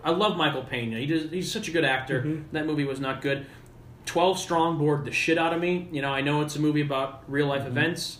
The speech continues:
Speaker 1: and I think that's awesome and everything. And I love Chris Hemsworth. I just, to me, it was very boring. Traffic was another dull one. I thought it had a good message about sex trafficking, and it was an interesting, like, kind of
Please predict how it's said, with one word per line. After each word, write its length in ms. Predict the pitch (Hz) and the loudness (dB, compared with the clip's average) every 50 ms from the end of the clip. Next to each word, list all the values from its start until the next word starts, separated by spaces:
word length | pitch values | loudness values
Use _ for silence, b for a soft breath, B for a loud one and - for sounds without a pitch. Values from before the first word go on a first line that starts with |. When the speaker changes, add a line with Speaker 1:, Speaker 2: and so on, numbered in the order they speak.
| - | -10
Speaker 1:
and 260 | 139 127 123 120 120 117 | -8 -6 -6 -4 -4 -4
I 100 | 117 120 | -4 -4
think 220 | 120 - 139 143 | -4 -4 -4 -4
that's 160 | 139 123 123 | -4 -4 -2
awesome 540 | 143 139 151 156 - - 180 180 180 180 B B B B B B B - - | 0 0 0 0 0 0 0 0 0 -2 B B B B B B B -18 -14
and 280 | - 135 135 135 139 | -12 -10 -6 -2 0
everything. 560 | 143 147 156 156 147 156 156 156 156 156 151 151 | 2 2 2 2 2 2 2 2 0 0 -2 -4
And 80 | 135 120 | -6 -6
I 60 | 120 | -4
love 220 | 127 131 135 131 | -2 -2 -2 -4
Chris 180 | - 135 120 - | -4 -6 -4 0
Hemsworth. 460 | 190 202 208 196 190 196 190 185 - - | 0 2 2 4 4 4 4 2 0 -2
I 80 | 139 143 | -4 -2
just, 220 | 147 135 - - | -2 -2 -4 -4
to 80 | 139 135 | -4 0
me, 300 | 147 160 170 180 175 139 | 0 2 2 0 0 -2
it 100 | 127 123 | -4 -6
was 120 | 127 123 | -6 -4
very 220 | 120 127 123 123 120 | -2 0 0 0 0
boring. 560 | 120 143 147 160 160 160 160 160 165 160 151 B B B B B B B | 0 0 2 2 2 2 2 0 0 -2 -4 B B B B B B B
Traffic 480 | - - 160 147 147 143 143 156 147 147 | -4 0 2 2 2 2 0 -2 -2 0
was 160 | 151 151 151 | 2 2 2
another 240 | 147 147 143 147 143 | 2 2 2 2 2
dull 280 | 143 147 147 147 147 | 2 2 2 4 4
one. 340 | 143 147 147 147 147 147 147 | 2 2 2 2 2 0 0
I 240 | 143 135 127 127 131 | -2 -4 -6 -6 -4
thought 180 | - 151 143 143 | 0 0 2 2
it 40 | |
had 80 | 143 127 | 2 0
a 40 | 127 | 0
good 180 | 127 143 143 | -2 -2 -2
message 280 | 139 135 123 - 143 127 | -2 -4 -4 -6 -6 -6
about 240 | 123 123 123 120 123 | -4 -4 -4 -6 -6
sex 300 | - - 170 170 170 - | -4 -2 -2 -2 -2 -2
trafficking, 640 | - 165 156 151 151 151 143 - 147 143 143 143 139 | 0 0 0 0 0 -4 -6 -4 -2 0 0 0 -2
and 200 | 131 127 127 127 | -2 -4 -6 -8
it 80 | 135 127 | -6 -6
was 120 | 127 120 | -6 -4
an 80 | 123 131 | -4 -4
interesting, 340 | 123 - - - 131 127 123 | -6 -6 -6 -6 -4 -4 -4
like, 280 | 120 113 113 113 - | -4 -4 -6 -8 -10
kind 240 | - - 135 131 123 | -8 -6 -4 -4 -2
of 160 | 120 117 113 | -4 -4 -6